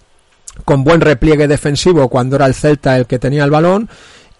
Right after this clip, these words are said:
y, bueno, pues yo sí vi una mayor intensidad en, en todos, en casi todos los jugadores.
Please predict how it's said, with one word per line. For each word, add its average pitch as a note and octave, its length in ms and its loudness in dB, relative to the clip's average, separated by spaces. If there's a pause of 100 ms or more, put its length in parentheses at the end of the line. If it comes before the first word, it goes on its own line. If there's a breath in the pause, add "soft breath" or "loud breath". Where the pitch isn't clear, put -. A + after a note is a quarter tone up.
(100)
y, C3+ 180 -4
bueno, C3+ 260 -2
pues A#2 180 -2
yo C#3 160 0
sí D3+ 220 0
vi C#3+ 240 2
una B2+ 420 -2
mayor B2 300 -2
intensidad B2 720 -2
en, A2 260 -4
en G#2 380 -6
todos, A2+ 400 -6
en G#2+ 80 -6
casi G#2 240 -6
todos B2 180 -2
los G2+ 100 -6
jugadores. G#2+ 680 -8